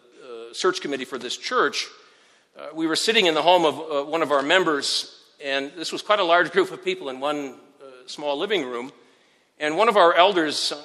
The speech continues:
I obviously haven't forgotten much about this, uh, particular evening,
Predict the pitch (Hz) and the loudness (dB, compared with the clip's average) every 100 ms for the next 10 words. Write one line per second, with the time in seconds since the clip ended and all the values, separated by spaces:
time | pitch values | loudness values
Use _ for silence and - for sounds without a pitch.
0 | - - 143 165 165 - 143 135 151 156 | -18 -10 -4 -4 -4 -4 -6 2 2 2
1 | 147 143 143 165 131 135 135 131 131 143 | -4 -2 0 0 -2 -8 -6 -6 -4 -6
2 | - - - - 131 123 143 175 170 147 | -6 -8 -10 -14 -12 -12 -12 -10 -8 -6
3 | 139 160 180 147 | -6 -4 -4 -2